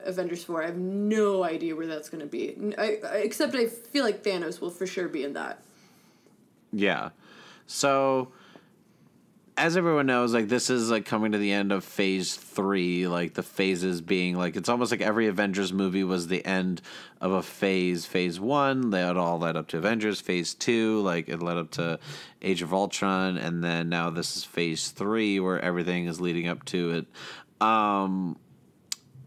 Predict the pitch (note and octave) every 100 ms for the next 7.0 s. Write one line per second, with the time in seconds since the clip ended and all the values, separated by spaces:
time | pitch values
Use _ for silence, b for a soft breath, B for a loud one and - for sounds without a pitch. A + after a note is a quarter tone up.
0 | - - D#3 F3+ - - F3 C#3+ B2+ A2+
1 | A#2 A2 B2+ A2+ A2 G#2 G2+ G2 F#2+ E2+
2 | - G2+ G2+ A2 A#2 A#2+ G#2 A2 G2+ F2+
3 | - G#2+ A#2 A2+ D3 C#3+ D#3 - E3+ F3
4 | G2+ F2 D#2+ F#2 - F2 F2 - F#2 F#2+
5 | G#2 A2 G2+ G#2+ A2+ - A2+ F#2+ F2 E2+
6 | - F#2 F2+ E2 F2+ E2+ F2 F#2+ B2 D3+